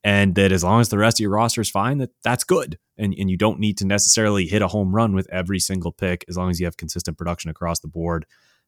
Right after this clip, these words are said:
Um, I, I, he's, he's unexciting, but he fits the mold here and made it so that I did not have a disaster at first base. And then I ended up taking three first basemen over the course of six rounds. So he's pretty well insulated should anything happen to,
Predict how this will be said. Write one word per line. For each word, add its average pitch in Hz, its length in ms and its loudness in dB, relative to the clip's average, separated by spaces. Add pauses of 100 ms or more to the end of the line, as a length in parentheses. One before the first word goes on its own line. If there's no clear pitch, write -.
(160)
Um, 80 460 -2 (120)
I, 95 180 2 (520)
I, 101 180 2
he's, 107 340 0 (100)
he's 90 280 -4
unexciting, 151 600 4 (480)
but 104 220 2
he 95 480 0 (120)
fits - 280 0
the 123 100 2
mold 98 280 0
here 143 220 2
and 95 300 0
made 98 180 4
it 95 100 0
so - 80 -2
that 92 120 2
I 92 40 2
did 85 180 -2
not 95 240 0
have 92 140 0
a 87 60 -2
disaster 87 460 -2
at 80 100 -6
first 90 220 -2
base. 95 240 0
And 95 60 0
then 107 60 4
I 117 60 6
ended 120 160 6
up 110 80 2
taking 104 260 2
three 113 320 2
first 107 320 2
basemen 98 380 2
over 92 140 0
the 85 80 -4
course 95 340 0
of 87 140 -4
six - 340 0
rounds. 95 340 0
So 92 220 0 (280)
he's - 180 0
pretty 131 240 4
well 107 280 4
insulated 101 720 4 (240)
should - 260 4
anything 101 300 4
happen 90 460 2
to, - 120 -2